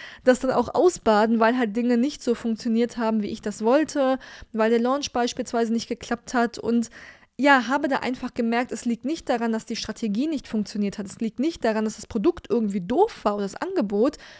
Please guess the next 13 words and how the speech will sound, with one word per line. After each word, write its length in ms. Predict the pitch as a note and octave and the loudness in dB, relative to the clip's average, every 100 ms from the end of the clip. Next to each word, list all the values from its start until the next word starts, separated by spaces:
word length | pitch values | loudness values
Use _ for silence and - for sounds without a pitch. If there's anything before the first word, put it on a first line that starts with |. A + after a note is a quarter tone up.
| - _ | -20 _
sondern 260 | - C4 C#4+ | 0 0 2
dass 100 | B3+ | -2
es 120 | A#3+ | -6
einfach 520 | - C4 E4 D4 C4+ - | -6 -6 -4 -4 -6 -10
für 320 | - - C#4+ | -14 -4 -2
diesen 360 | A#3+ C4 A#3+ A#3 | 0 0 0 -4
Zeitpunkt 800 | - C4 D#4 - - A#3+ B3+ A#3+ | -4 -4 -4 -4 -6 -4 -2 -2
nicht 260 | C4+ - B3+ | -4 -2 -4
das 160 | B3 | -2
Richtige 400 | C#4+ - A#3+ G3+ | -6 -4 -2 -2
für 160 | - G3+ | -2 -4
mich 240 | G3 - | -4 -4
war 320 | G#3 G3+ B3+ | -4 0 0